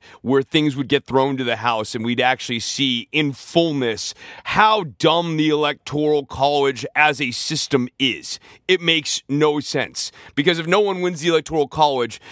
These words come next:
then it goes to the House of Representatives. Why is that remotely fair? Why wouldn't it then go to the popular vote?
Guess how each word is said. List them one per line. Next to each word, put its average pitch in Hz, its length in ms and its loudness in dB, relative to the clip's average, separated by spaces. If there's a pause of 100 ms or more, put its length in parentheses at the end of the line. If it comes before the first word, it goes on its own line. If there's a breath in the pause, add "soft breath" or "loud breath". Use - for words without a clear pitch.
(120 loud breath)
then 170 180 6
it 175 60 0
goes 170 260 0
to 160 100 -4
the 147 140 2
House 147 260 0
of 127 140 -2
Representatives. 107 840 -2 (340 loud breath)
Why 160 500 2
is 143 340 -2
that 139 420 2
remotely 117 440 0
fair? 82 300 -4
Why 113 220 4
wouldn't 151 340 0
it 120 120 -6
then 135 180 2
go 123 160 0
to 117 80 -8
the 113 80 -4
popular 104 540 -2
vote? 80 360 -6